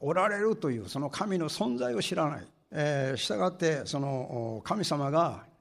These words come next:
何の目的を持って人間をお作りになったのか、それもわからない。えー、生きてはいるけれども、えー、神様のために生きているわけではない。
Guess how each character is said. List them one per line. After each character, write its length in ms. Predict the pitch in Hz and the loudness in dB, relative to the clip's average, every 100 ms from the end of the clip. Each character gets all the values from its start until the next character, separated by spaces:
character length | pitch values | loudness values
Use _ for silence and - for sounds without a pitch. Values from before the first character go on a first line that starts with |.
| - | -2
何 420 | 143 180 202 208 | 2 4 2 2
の 120 | 208 | 2
目 220 | 214 220 - | 2 0 2
的 320 | 214 208 202 | 2 2 2
を 80 | 190 | 4
持 120 | 180 | 2
っ 180 | 180 - | 0 4
て 340 | 220 190 - | 6 6 2
人 280 | 120 147 147 | 2 6 6
間 260 | 147 143 151 | 6 6 6
を 360 | 196 156 - - _ _ | 4 2 -4 -20 _ _
お 100 | 131 | -2
作 240 | - - | 0 2
り 80 | 135 | 6
に 60 | 139 | 6
な 120 | 117 | 4
っ 80 | - | 0
た 100 | 107 | -4
の 100 | 95 | -4
か、 180 | - - _ | -10 -20 _
そ 120 | - | 0
れ 60 | 202 | 2
も 160 | 165 | 2
わ 120 | 120 127 | 2 -2
か 160 | 110 | -6
ら 80 | 104 | -10
な 140 | 110 | -12
い。 60 | - _ _ _ _ _ _ - | -16 _ _ _ _ _ _ -6
え 280 | 143 143 143 | 0 0 2
ー、 40 | 180 | 0
生 60 | |
き 100 | 196 | 2
て 120 | 214 | 4
は 160 | 208 196 | 4 6
い 80 | 196 | 4
る 200 | 202 196 | 2 0
け 140 | 190 | -2
れ 80 | 175 | 0
ど 100 | 156 | 2
も、 360 | 156 123 - - _ _ | 2 0 -4 -16 _ _
え 340 | 147 143 135 131 | -4 -2 0 -2
ー、 20 | |
神 240 | - 190 | -2 -2
様 260 | 185 175 170 | 0 0 0
の 100 | 165 | -2
た 140 | 170 | -2
め 120 | 175 196 | -2 0
に 180 | 202 147 | -2 -2
生 140 | 143 | -2
き 120 | 135 | -2
て 140 | 139 139 | -2 -2
い 160 | 139 | 0
る 140 | 135 127 | 0 -2
わ 120 | 117 | -2
け 120 | 135 | -2
で 80 | 160 | -2
は 160 | 160 | -2
な 160 | 101 82 | -6 -12
い。 100 | - | -16